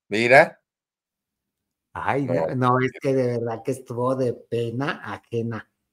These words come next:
Speaker 2: No, qué horror. Pero bueno, en fin, pues hubo, hubo gente a la que le gustó, este, y hubo mucha gente que nos reímos nada más, y hubo otra gente que no nos gustó también.
Speaker 1: Dice Filia,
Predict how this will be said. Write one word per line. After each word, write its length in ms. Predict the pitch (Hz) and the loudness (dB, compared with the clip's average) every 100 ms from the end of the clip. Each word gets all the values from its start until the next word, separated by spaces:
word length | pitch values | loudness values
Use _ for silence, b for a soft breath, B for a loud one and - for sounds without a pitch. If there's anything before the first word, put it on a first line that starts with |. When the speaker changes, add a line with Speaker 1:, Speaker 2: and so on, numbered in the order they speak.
| _ _ _ _ - | _ _ _ _ -16
Speaker 2:
No, 440 | 101 90 101 117 - | -12 -10 -8 -6 -2
qué 100 | 110 | -2
horror. 360 | 101 98 104 - | -2 -4 -8 -4
Pero 240 | - 147 185 | 2 6 8
bueno, 240 | 220 202 | 6 6
en 120 | 196 185 | 4 6
fin, 240 | 214 202 | 6 6
pues 160 | 190 220 | 2 6
hubo, 140 | 220 226 208 190 | 8 10 8 6
hubo 220 | 208 208 | 6 6
gente 240 | 175 165 170 | 6 4 4
a 40 | |
la 160 | 151 - | 4 2
que 100 | 117 | 0
le 140 | 113 | 0
gustó, 640 | 110 117 - 196 254 247 - - _ _ _ _ _ _ _ | 0 -4 6 8 8 4 -6 -20 _ _ _ _ _ _ _
este, 500 | 120 123 113 - 120 139 | 0 2 2 2 4 4
y 220 | 135 135 | 4 6
hubo 220 | 139 156 | 6 6
mucha 360 | 156 143 156 147 | 4 2 2 2
gente 340 | 156 143 156 | 2 2 0
que 160 | - 123 | 0 0
nos 260 | 110 110 - | 0 -2 2
reímos 440 | 120 120 139 135 | 2 4 4 2
nada 160 | 131 131 | 2 4
más, 400 | 156 220 214 - | 6 4 2 -2
y 160 | 131 | 2
hubo 140 | 135 151 | 4 4
otra 240 | 151 143 | 4 2
gente 340 | 143 139 156 156 | 2 0 0 0
que 100 | 123 | 0
no 200 | 123 143 | 2 2
nos 200 | 165 180 | 2 2
gustó 380 | 202 202 240 240 - _ | 0 4 2 2 -4 _
también. 520 | - 160 202 208 208 _ _ _ _ _ _ | -6 -2 -2 -2 -8 _ _ _ _ _ _
Speaker 1:
Dice 440 | 101 107 123 131 113 | -12 -8 0 2 2
Filia, 380 | 123 113 85 | 2 0 0